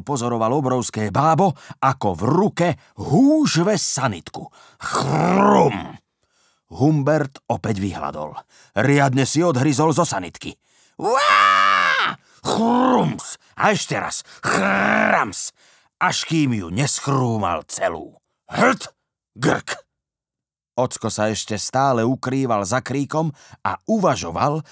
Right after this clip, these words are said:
či by nebolo lepšie ufujazdiť. Trielil ulicou a ozrutné bábo sa valilo za ním. Bum, bum, bum,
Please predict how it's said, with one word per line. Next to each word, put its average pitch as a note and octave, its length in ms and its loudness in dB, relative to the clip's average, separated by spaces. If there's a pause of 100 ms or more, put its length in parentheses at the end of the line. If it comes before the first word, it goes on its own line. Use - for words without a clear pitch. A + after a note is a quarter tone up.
(140)
či - 160 0
by G#2+ 160 0
nebolo C3 320 2
lepšie C#3+ 520 -2
ufujazdiť. - 840 -4 (480)
Trielil C#3 640 4
ulicou D#3 560 2
a G#2+ 240 -2
ozrutné C3 880 2
bábo C#3+ 400 4
sa A2+ 240 -2
valilo A#2+ 480 0
za G2 160 -2
ním. D#2 320 -12 (320)
Bum, C#3 560 2 (240)
bum, C#3 400 4 (240)
bum, C#3 560 4